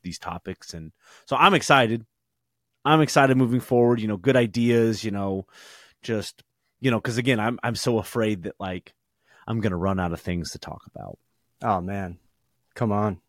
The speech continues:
Speaker 1: Like, I'm afraid that I'm gonna run out of things to talk about, and which, you know, is, is not the case at all. You know, anytime I have a guest on, I'm like, "Oh, dude, we're gonna, it's gonna be, we're gonna talk for ten minutes, and then we're both gonna sit there and look at each other."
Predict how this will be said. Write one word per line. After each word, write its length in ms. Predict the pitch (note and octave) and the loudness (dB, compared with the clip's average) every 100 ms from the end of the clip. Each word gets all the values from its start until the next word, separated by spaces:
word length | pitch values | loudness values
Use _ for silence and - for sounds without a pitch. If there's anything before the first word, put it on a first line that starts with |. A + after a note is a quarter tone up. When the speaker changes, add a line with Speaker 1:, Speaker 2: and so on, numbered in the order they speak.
| - G#2+ | -14 -2
Speaker 1:
Like, 340 | A2 G#2 G2 - | 0 0 -2 -4
I'm 140 | A2+ | -2
afraid 280 | G#2+ B2 B2 | -2 0 0
that 60 | A#2 | 2
I'm 80 | G#2+ | 0
gonna 120 | G#2 | 0
run 180 | G#2+ A2+ | 0 0
out 140 | A#2 | 0
of 60 | A2+ | -2
things 180 | B2 G#2 | -4 -6
to 60 | - | -4
talk 300 | A#2 A2 G#2 | -2 -2 -2
about, 600 | F2 G#2+ G#2+ G#2+ G#2+ - | -4 0 2 2 0 -4
and 840 | F#2 F#2 F#2 F2+ F2 F2 F2 E2+ - _ _ _ _ _ _ _ _ _ _ _ _ _ _ _ _ _ _ _ _ _ - | -6 -6 -4 -6 -6 -8 -8 -10 -16 _ _ _ _ _ _ _ _ _ _ _ _ _ _ _ _ _ _ _ _ _ 0
which, 340 | D#3 D3 - | 6 6 4
you 200 | D3+ C3+ | 0 0
know, 120 | G#2+ | 0
is, 220 | G2 E2+ - - - | -4 -10 -16 -20 -18
is 180 | - G2 | -16 -16
not 160 | E2 | -18
the 80 | - | -20
case 280 | - E2+ - | -20 -18 -20
at 60 | - | -20
all. 320 | - - _ _ - | -20 -20 _ _ -12
You 100 | F2+ | -8
know, 220 | F2 D#2+ _ _ _ G#2+ | -6 -8 _ _ _ -6
anytime 300 | G#2+ G#2 F#2 | -4 -2 -2
I 60 | |
have 100 | E2+ | -2
a 40 | D2+ | -6
guest 340 | E2 D2 - | -10 -10 -10
on, 160 | D#2+ D#2 | -10 -8
I'm 120 | D#2 | -8
like, 180 | D#2 E2 | -10 -10
"Oh, 140 | D#2+ | -10
dude, 180 | D#2 D#2 | -8 -8
we're 160 | E2+ | -6
gonna, 200 | F2 D#2+ D2 _ _ _ _ _ _ | -6 -8 -12 _ _ _ _ _ _
it's 100 | - | -8
gonna 140 | F2+ | -6
be, 140 | E2 D#2 | -6 -6
we're 140 | G2 | -4
gonna 140 | F#2+ | -4
talk 220 | - F2+ - | -4 -6 -8
for 100 | - | -10
ten 220 | F2+ E2+ | -8 -6
minutes, 260 | F2 E2 | -6 -8
and 100 | E2+ | -8
then 60 | E2 | -8
we're 80 | D#2+ | -6
both 200 | D#2+ - | -8 -8
gonna 140 | E2 | -12
sit 160 | - - | -12 -12
there 100 | D#2+ | -12
and 100 | D2+ | -12
look 120 | D#2 | -14
at 80 | - | -18
each 140 | - | -16
other." 240 | - - | -14 -14